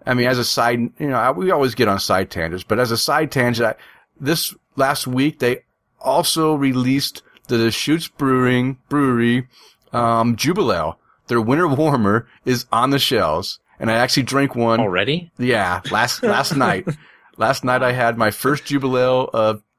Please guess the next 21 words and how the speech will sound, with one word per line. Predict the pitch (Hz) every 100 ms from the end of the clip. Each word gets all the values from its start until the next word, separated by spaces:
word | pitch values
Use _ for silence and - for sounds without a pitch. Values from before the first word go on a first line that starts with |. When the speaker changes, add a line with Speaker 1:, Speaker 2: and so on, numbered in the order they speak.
| 120
Speaker 1:
this | 113
season. | - 127 107 85 87 92 _ _ _ _ _ -
Uh, | 82 80 82 - -
w-, | - 120 120 139
way | 151 135
too | - 113
early. | 104 85 78 87 _ _
Way | - 107
too | 101 92
early. | 87 87
But | 82 101 -
I'll | 110 113
tell | - 113
you | 104
what, | 104 95
I | 95 - -
absolutely | 123 117 120 107 98
love | 101
that | 95 87 82
beer. | 92 87 85 90 _ _ _ -
And | 117 120 117